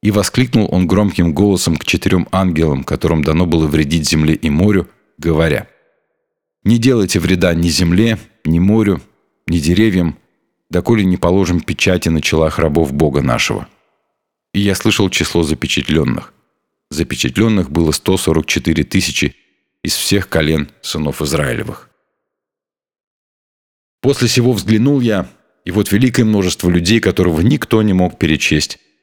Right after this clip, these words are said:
из всех племён и колен, и народов, и языков, стояло перед престолом и перед Агнцем в белых одеждах и с пальмовыми ветвями в руках своих, и восклицали громким голосом, говоря:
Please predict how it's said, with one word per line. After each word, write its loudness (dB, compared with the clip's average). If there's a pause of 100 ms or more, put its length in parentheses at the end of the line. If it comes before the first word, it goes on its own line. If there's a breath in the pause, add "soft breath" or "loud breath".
(340)
из -2
всех -2
племён 0
и -4
колен, 0 (120)
и -8
народов, 0
и 0
языков, -2 (680)
стояло 0
перед -2
престолом 0
и -4
перед -2
Агнцем 0
в -6
белых 0
одеждах 0 (420)
и -8
с -4
пальмовыми 0
ветвями 0
в 0
руках -2
своих, -4 (560)
и 0
восклицали 0
громким 0
голосом, 0
говоря: -2